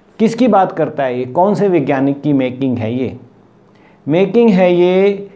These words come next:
रिचर्ड एच अब्राइट की, और ये लेसन को लिखने वाले हैं रॉबर्ट डब्ल्यू पीटरसन।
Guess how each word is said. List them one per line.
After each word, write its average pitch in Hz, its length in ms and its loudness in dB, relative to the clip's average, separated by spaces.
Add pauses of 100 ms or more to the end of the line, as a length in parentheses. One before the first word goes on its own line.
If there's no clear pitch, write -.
रिचर्ड 185 800 0
एच 151 340 -2 (140)
अब्राइट 117 480 -4
की, - 260 -20 (540)
और 185 180 2
ये 196 160 4
लेसन 160 480 0
को 190 160 0
लिखने 160 380 0
वाले 151 300 2
हैं 151 540 -2 (120)
रॉबर्ट 143 760 0
डब्ल्यू 131 400 0 (180)
पीटरसन। 123 580 -8